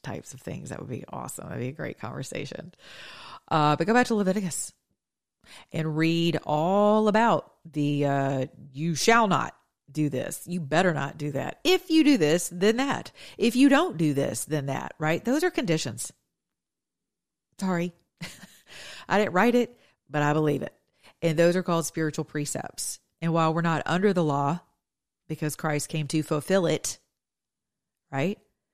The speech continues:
We're now free from sin. We are free from the, um, oppression of the habit of sin, of having to serve sin as a slave to sin. And so, but we were redeemed,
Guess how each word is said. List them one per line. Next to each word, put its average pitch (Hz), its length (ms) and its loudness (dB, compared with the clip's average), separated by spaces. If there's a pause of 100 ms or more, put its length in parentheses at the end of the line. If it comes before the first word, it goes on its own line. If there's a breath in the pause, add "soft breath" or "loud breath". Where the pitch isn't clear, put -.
(100)
We're 175 160 0
now 156 160 2
free 143 560 -4 (260)
from 139 240 -4
sin. - 340 -6
We 151 140 0
are 143 100 0
free 156 420 -2
from 139 480 -4 (340 soft breath)
the, 139 600 -2
um, - 480 -8
oppression 151 640 -2 (100)
of 139 300 -6
the 143 260 -6 (140 soft breath)
habit - 640 -4 (200)
of 139 140 -6
sin, 139 220 -6
of 139 80 -6
having 147 240 -4
to 160 120 -6
serve 156 680 0 (140)
sin 139 560 -4 (300 loud breath)
as 151 180 -4
a 127 100 -2
slave 151 800 -2
to 143 280 -2
sin. 143 480 -4 (360 loud breath)
And 175 120 -4
so, 180 280 2
but 165 240 -2
we 202 140 0
were 180 140 -2
redeemed, 147 720 -6